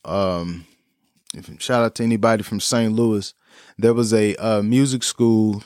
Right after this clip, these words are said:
that Nelly was doing through the Vatterott Schools, uh, Extreme Institute by Nelly.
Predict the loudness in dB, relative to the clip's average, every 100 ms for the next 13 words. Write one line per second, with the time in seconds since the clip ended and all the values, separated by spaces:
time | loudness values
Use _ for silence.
0 | _ _ -8 -4 0 2 4 4 2 0
1 | -6 -12 -10 -6 -2 0 0 -2 -2 -2
2 | -2 0 0 2 2 0 -2 -4 -2 -2
3 | -2 -6 -10 -20 _ _ _ _ -2 -2
4 | 0 -2 0 2 4 4 2 0 -4 -2
5 | -2 0 -2 0 2 4 2 -2